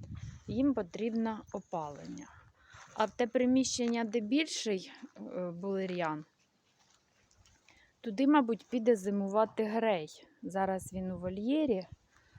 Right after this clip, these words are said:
а на зиму він піде туди зимувати, тому що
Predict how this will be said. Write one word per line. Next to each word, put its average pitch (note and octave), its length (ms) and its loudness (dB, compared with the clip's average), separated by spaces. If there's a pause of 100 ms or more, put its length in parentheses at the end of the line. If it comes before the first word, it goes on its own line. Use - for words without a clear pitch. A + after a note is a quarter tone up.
(260)
а G3 120 -2
на A#3+ 220 2
зиму G#3 340 -2
він F3+ 180 -8
піде G#3 280 -4
туди F#3+ 400 -6
зимувати, D3+ 840 -10
тому G3 300 -6
що G3+ 360 -8